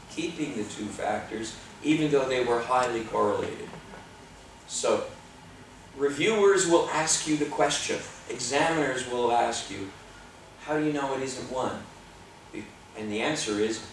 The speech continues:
"Well, that was a, that's a really good question. I ran it both ways, 'cause I was concerned too, and it seems that the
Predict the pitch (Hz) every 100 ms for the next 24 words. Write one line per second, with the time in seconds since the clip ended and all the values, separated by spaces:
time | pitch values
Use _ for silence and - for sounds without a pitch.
0 | - - - - - - - - 151 131
1 | - 170 - 120 123 131 123 117 113 104
2 | - 107 98 - - - 151 147 165 196
3 | 208 - 113 - - - - - 117 -
4 | - - - - - - - - - -
5 | - 120 120 127 120 120 117 123 113 107
6 | 139 113 - - - - - 127 143 -
7 | 151 131 127 110